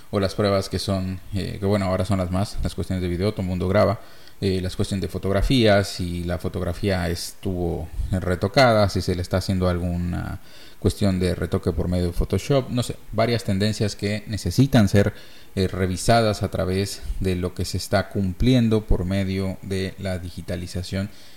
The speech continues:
que se pretende cumplir ma-, más bien. Y creo que eso lograría dar, sí, una postura diferente a lo que se viene haciendo. El, el sistema jurídico va a estar cerrado, eh, mientras se siga utilizando lo mismo.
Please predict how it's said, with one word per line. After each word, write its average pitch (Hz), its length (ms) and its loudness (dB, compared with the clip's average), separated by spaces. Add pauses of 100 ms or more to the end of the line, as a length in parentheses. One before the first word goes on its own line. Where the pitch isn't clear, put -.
(480)
que 101 100 4
se 101 140 4
pretende 110 400 2
cumplir 80 360 -2
ma-, 76 200 -6 (320)
más 92 380 -2
bien. 76 200 -6 (640)
Y 131 320 6
creo 127 180 8
que 151 100 6
eso 147 180 6
lograría 120 540 4
dar, 117 260 4
sí, 123 200 0
una 113 240 0
postura 120 420 2
diferente 131 540 -2
a 139 60 0
lo 139 100 -4
que 139 100 -4
se 135 120 -2
viene 143 220 -2
haciendo. 107 520 -4
El, 98 640 -4 (140)
el 107 280 -4
sistema 131 880 -2
jurídico 117 500 0
va 104 100 4
a - 20 4
estar 104 240 0
cerrado, 98 720 0
eh, 98 260 -4
mientras 98 360 -4
se 98 100 -4
siga 107 200 -2
utilizando 92 500 -4
lo 90 100 -4
mismo. 95 360 -4